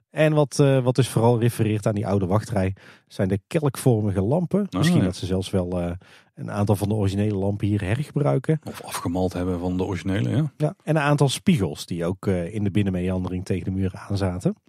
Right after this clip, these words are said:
Speaker 2: Zeker, ja.
Speaker 1: Het, eh, slaapgedeelte voor de kindjes bevindt zich in een van de torens van het Efteling Hotel.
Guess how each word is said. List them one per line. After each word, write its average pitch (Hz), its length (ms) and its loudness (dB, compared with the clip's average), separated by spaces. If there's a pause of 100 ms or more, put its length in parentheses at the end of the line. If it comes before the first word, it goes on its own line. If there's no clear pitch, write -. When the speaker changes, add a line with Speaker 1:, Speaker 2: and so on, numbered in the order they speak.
(140)
Speaker 2:
Zeker, - 460 -6
ja. 123 180 -2 (400)
Speaker 1:
Het, 117 160 -8
eh, 123 80 4
slaapgedeelte 143 560 2
voor 117 100 0
de 123 60 2
kindjes 165 340 0
bevindt 107 280 2
zich - 160 -10
in 117 180 -2
een 110 200 2
van 95 120 -2
de 85 140 -4
torens 185 380 2
van 151 100 0
het 139 80 -2
Efteling 135 300 0
Hotel. 117 360 2